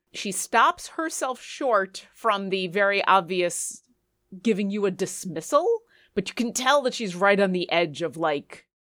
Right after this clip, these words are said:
like, all of your passives pick up that she's trying to be polite in this moment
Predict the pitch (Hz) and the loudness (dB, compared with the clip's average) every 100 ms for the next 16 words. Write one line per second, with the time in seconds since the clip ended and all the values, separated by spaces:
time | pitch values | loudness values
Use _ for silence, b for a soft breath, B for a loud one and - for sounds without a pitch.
0 | _ _ _ _ _ 190 - 262 294 226 | _ _ _ _ _ -6 4 4 4 2
1 | 240 - 208 208 196 170 - - 208 196 | 0 2 0 0 -6 -16 -12 -8 -4 -2
2 | 139 - 156 - 156 - - 226 254 277 | -4 -6 -10 -12 -16 -12 -2 0 0 -4
3 | 277 262 b b b - 254 190 233 214 | -10 -14 b b b -6 -6 -2 -4 -6
4 | 196 180 - - - 190 160 180 196 - | -8 -10 -14 -8 -2 0 2 2 2 -4
5 | - 247 247 339 - 254 262 277 370 339 | -6 -6 -4 -6 -2 0 2 2 0 -2